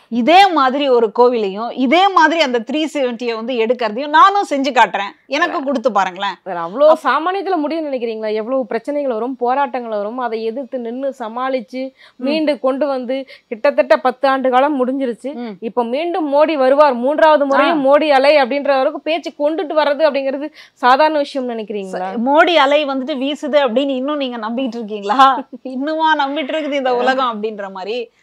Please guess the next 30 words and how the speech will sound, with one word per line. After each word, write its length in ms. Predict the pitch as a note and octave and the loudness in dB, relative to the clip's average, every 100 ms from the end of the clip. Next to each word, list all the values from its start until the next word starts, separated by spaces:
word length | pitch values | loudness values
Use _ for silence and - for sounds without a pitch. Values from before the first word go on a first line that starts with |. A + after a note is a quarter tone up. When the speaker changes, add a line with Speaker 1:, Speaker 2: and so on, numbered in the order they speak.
| _ _ | _ _
Speaker 1:
அதெல்லாம் 380 | G3+ G#3 A3+ C4+ | -4 -2 -2 -2
என்னைக்கோ 420 | A#3 A#3 A#3+ C4 B3+ | -4 -6 -4 -4 0
போயிடுச்சு. 480 | A#3+ B3 A#3 - - _ _ | 2 4 2 -6 -16 _ _
அந்த 260 | G#3 A3 G#3 G#3 | -6 2 4 4
அலையெல்லாம் 420 | C4 C#4 B3 C4 | 4 2 0 -2
இன்னைக்கு 280 | C4+ A#3+ G#3+ | -6 -6 -6
வந்து 220 | A#3 B3+ | -4 -2
காணாம 460 | A3+ A3+ B3 B3+ B3+ | -2 0 0 -2 -4
போய் 260 | A#3 B3+ | -4 -4
எத்தனையோ 640 | A#3 G3 A3+ A#3 C4 A#3+ A3 | -4 -4 -6 -6 -4 -4 -2
நாள் 220 | G#3 B3 | 0 2
ஆயிடுச்சு. 520 | A3+ G#3+ G#3+ G#3 G3+ _ _ _ | 2 2 0 -4 -10 _ _ _
அதனால 300 | A3 B3 C#4 | -10 -4 -4
இப்போ 560 | A#3+ A#3 _ E4+ C#4+ C4 | -4 -8 _ -4 -2 -4
வந்துட்டு 240 | C4 D#4+ D4 B3+ A#3 A3 A3 G#3+ | -4 -4 -6 -6 -8 -10 -10 0
எதிரா 540 | B3 A#3+ E4+ E4 E4 | 0 0 -2 -2 -2
யாராவது 560 | B3 A3+ A#3+ C#4 C#4+ A#3+ | 0 0 2 0 0 -4
ஒருத்தங்க 280 | A3 A3 G3+ | -6 -10 -8
பேசுனாங்கன்னா, 640 | B3 C4+ C#4 B3 F#3+ F3+ F#3+ G#3+ - | -6 -6 -4 -8 -8 -6 -6 -6 -6
அவங்க 400 | G#3 C4+ C#4+ B3 | -2 -2 -2 -4
முதல்ல 380 | G#3 A3+ C#4 C4 | -6 -6 -6 -4
பாராளுமன்றத்துல 760 | A3 C4 C#4 C#4 A#3 G#3 F#3+ B3 | 0 2 2 0 -4 -8 -8 -6
உட்கார 360 | A3 - A#3+ G#3+ | -6 -4 -4 -4
முடியுதா? 520 | F#3+ F3 E3+ F#3 D#3+ _ _ _ | -8 -8 -8 -8 -10 _ _ _
Speaker 2:
ம். 240 | G3 D#3+ - - | -18 -18 -10 2
Speaker 1:
அவங்கள 320 | A#3+ C#4 B3+ | 4 6 4
கொண்டு 220 | B3+ C4+ | 4 2
போய் 140 | C#4+ B3+ | 0 0
வெளியில 280 | A#3 B3+ | 0 0
அனுப்புறீங்க, 460 | A3+ G3+ F#3+ G3 | 0 -4 -8 -8